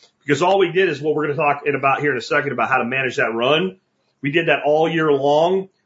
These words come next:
We took some of that material and put it in the garden. Most of it we left where it was, and we just planted straight into it. And we just moved those birds back and forth. What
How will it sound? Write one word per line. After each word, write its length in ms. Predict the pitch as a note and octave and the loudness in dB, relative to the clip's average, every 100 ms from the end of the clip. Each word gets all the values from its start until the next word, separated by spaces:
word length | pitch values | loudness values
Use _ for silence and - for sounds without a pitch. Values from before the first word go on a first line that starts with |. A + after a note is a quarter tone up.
| _ | _
We 80 | B2+ | -8
took 160 | E3 | -6
some 220 | C3+ - E3 | -4 0 2
of 80 | |
that 100 | E3+ | 2
material 400 | D#3+ D#3 F3 E3+ | 2 -2 0 2
and 80 | D#3+ | 2
put 120 | E3 | 0
it 40 | D#3+ | -2
in 60 | |
the 60 | C#3 | -4
garden. 360 | C3 C#3 D#3 D3 | 0 0 0 2
Most 240 | D3 D3+ | 0 0
of 80 | E3 | -2
it 40 | |
we 60 | D3 | -2
left 240 | C#3+ D3 | 0 0
where 140 | D#3 C3+ | 0 0
it 60 | |
was, 180 | C3+ C#3+ | 2 0
and 80 | C#3 | -2
we 60 | |
just 180 | B2 A2+ | -6 -6
planted 200 | C#3+ B2+ | -6 -6
straight 240 | A2 B2+ A#2 | -6 -2 -2
into 180 | A2+ | -2
it. 120 | F#2+ - _ _ _ _ _ _ _ | -6 -10 _ _ _ _ _ _ _
And 120 | A#2+ | 2
we 80 | B2+ | 2
just 180 | B2 C#3+ | 0 -2
moved 220 | D3+ C#3+ | -2 0
those 160 | C3 B2 | -2 0
birds 240 | C3 A#2 | -2 -2
back 300 | B2 A#2+ A2+ | -2 -2 -2
and 100 | G#2 | -6
forth. 340 | - C3 G#2 - _ _ _ _ _ _ _ _ _ _ _ _ | 0 0 0 -8 _ _ _ _ _ _ _ _ _ _ _ _
What 280 | E3+ F3 | -2 0